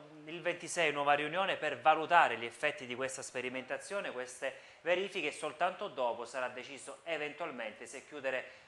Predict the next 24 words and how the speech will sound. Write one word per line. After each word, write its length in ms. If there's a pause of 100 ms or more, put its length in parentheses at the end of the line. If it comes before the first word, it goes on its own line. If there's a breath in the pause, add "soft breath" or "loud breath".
lo 100
svincolo 540
di 240
Boccetta. 540
Quindi 200
per 140
certi 240
versi 280
questa 340
comunque 460
è 40
una 100
notizia, 420 (300 loud breath)
eh, 140
positiva 920
anche 300
per 220
quanti 420
hanno 220
mostrato 880
timori 340
nelle 280
ultime 360
ore 260